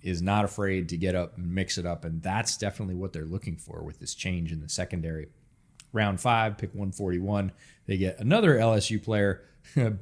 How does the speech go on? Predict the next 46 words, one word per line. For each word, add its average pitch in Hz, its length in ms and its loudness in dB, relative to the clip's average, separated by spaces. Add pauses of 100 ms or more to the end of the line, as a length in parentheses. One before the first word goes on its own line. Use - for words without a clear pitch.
(200)
big 165 180 6
old 127 200 4
stump 110 340 0
in 101 60 -2
the 107 40 -2
middle. 98 320 0
They 104 180 0
are 92 180 -2
looking 101 320 -2
for 85 120 -10
run 92 240 -2
stopping 87 580 -2 (360)
in 107 120 -2
Jacqueline 92 500 -2
Roy, 87 340 -6 (280)
the - 60 -6
defensive 90 420 -2
tackle. 80 460 -4 (400)
Round 95 300 2
five, 110 540 6 (440)
one 113 200 2
sixty-four 120 680 2
overall. 104 340 4
This 127 180 6
is 117 100 -4
where 113 140 2
I 98 60 2
get 90 120 -2
excited 92 440 -2
again. 87 360 -4
Q 151 200 6
B 117 140 6
Jaren 95 360 0
Hall 92 260 -4
out 87 120 -4
of 85 60 -6
B 90 120 -2
Y 85 160 -4
U, 85 320 -4
player 95 380 -2
I 87 60 -2
was 82 240 -6 (160)
hot 101 220 -2
on 80 220 -4
last 101 380 -2
year. 92 280 -4